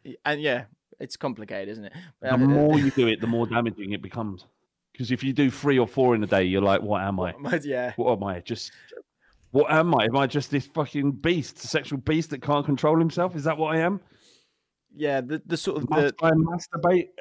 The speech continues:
Speaker 1: every opportunity?
Speaker 2: <clears throat> There's a shame
Speaker 1: What
Speaker 2: tipping
Speaker 1: am I?
Speaker 2: point there, isn't there? There's, there's definitely a shame
Speaker 1: Yeah, and it's a
Speaker 2: tipping
Speaker 1: shame that lives in your own head and no one else is a part of it.
Speaker 2: <laughs> Is that how you reason it? Fair enough.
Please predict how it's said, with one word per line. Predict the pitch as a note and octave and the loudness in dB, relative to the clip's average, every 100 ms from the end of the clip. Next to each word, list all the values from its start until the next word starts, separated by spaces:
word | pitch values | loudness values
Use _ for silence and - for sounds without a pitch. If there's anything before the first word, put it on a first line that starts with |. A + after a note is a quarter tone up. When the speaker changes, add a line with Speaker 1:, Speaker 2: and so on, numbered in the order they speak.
| C3 | -2
Speaker 1:
every | D3+ C#3+ D3+ | 0 0 -2
opportunity? | D3 D#3 D#3+ D#3 E3 F3 - - | -2 -4 -4 -2 0 -2 -4 -8
Speaker 2:
<clears throat> | |
There's | - D#3 A#2+ A#2+ A#2+ | -2 -2 -2 -6 -2
a | C3 | 0
shame | - E3+ D3+ | 2 4 2
Speaker 1:
What | C#3 | 2
Speaker 2:
tipping | D3+ - | 2 2
Speaker 1:
am | |
I? | G3+ | 2
Speaker 2:
point | C3 A#2+ | 2 0
there, | B2 B2+ | 0 0
isn't | C3 A#2 | 0 -4
there? | A2+ | -8
There's, | A#2+ A#2 - | -10 -12 -12
there's | B2+ | -16
definitely | C3 C3 B2 | -16 -10 -10
a | |
shame | A#2 F3 | -2 0
Speaker 1:
Yeah, | G#3 | 2
and | F3 | 2
it's | D#3+ | 0
a | |
Speaker 2:
tipping | D#3 A2+ | -2 0
Speaker 1:
shame | G3+ G3 | 0 0
that | E3 | -4
lives | D#3+ E3 | -2 0
in | |
your | E3 E3 | 4 4
own | E3+ | 2
head | E3 E3+ | 2 0
and | C#3 C3+ | 2 0
no | D3+ D#3 | 0 0
one | D#3 | 0
else | D#3 D3 | -2 -4
is | B2+ | -6
a | A#2 | -8
part | C#3+ C#3+ | -6 -6
of | A2+ | -6
it. | G2 _ _ _ _ _ | -10 _ _ _ _ _
Speaker 2:
<laughs> | _ A#2 - B2+ C3 | _ -20 -6 -2 0
Is | C#3+ B2+ | 0 2
that | C3 | 0
how | B2 | 2
you | B2+ B2+ | 2 4
reason | C3 B2 | 2 2
it? | A2 - _ _ _ B2 | -4 -10 _ _ _ -16
Fair | A2 | -12
enough. | A2+ | -12